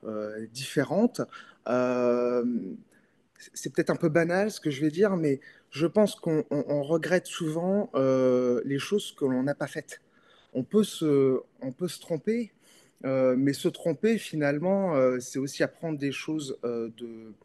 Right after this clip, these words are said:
de soi. Et, euh, et c'est comme ça, finalement, qu'on devient meilleur et, euh, et qu'on arrive par ricochet, euh, à aller d'aventure, euh, d'aventure en aventure.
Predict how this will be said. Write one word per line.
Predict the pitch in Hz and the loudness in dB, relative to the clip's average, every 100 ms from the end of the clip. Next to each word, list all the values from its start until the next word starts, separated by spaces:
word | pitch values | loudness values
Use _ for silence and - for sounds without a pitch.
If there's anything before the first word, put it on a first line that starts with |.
| _ _ _ - _ _ - | _ _ _ -20 _ _ -8
de | 131 | -6
soi. | 120 185 240 - _ _ _ _ _ _ _ _ | 0 4 2 2 _ _ _ _ _ _ _ _
Et, | 131 131 127 127 123 | -2 2 2 2 2
euh, | 120 120 - | 2 0 -4
et | 120 | -6
c'est | - | -8
comme | 120 104 | -10 -8
ça, | 165 | -8
finalement, | - 127 120 160 | -4 -4 -2 -4
qu'on | - 123 | -4 -2
devient | 123 123 120 | -2 -2 0
meilleur | 123 123 139 208 175 - - - - _ - | 0 2 2 0 -2 -8 -12 -18 -20 _ -2
et, | 123 127 127 | 0 2 2
euh, | 117 113 113 110 - | 2 0 -4 -6 -4
et | 120 | -6
qu'on | - 120 113 113 110 123 | -6 -6 -4 -4 -2 -2
arrive | 117 143 160 | 0 -2 -2
par | 131 117 | -6 -6
ricochet, | 131 - 127 - 139 - _ | -6 -2 -2 -2 -6 -8 _
euh, | - - - 110 | -2 -2 -10 -6
à | 113 | -4
aller | 117 123 | -4 -6
d'aventure, | 131 120 110 104 - 143 131 | -4 -4 -4 -12 -8 -8 -6
euh, | 110 107 | -8 -8
d'aventure | 120 110 156 - | -8 -2 -2 -2
en | 123 | -8
aventure. | 110 117 - | -16 -18 -20